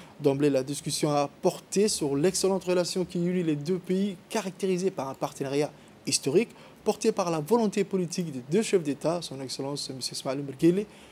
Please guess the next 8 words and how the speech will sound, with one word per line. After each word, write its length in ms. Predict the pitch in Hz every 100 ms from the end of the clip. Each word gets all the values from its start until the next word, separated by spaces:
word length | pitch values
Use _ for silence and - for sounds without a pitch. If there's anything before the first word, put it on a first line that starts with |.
| -
et 80 | 180
le 60 | 170
roi 320 | 151 180 202 - 151
Salman 340 | 139 139 156
Ben 320 | 139 147 147 -
Abdelaziz 720 | - 123 - - 127 147 147
Al 80 | 127
Saoud. 300 | - 131 135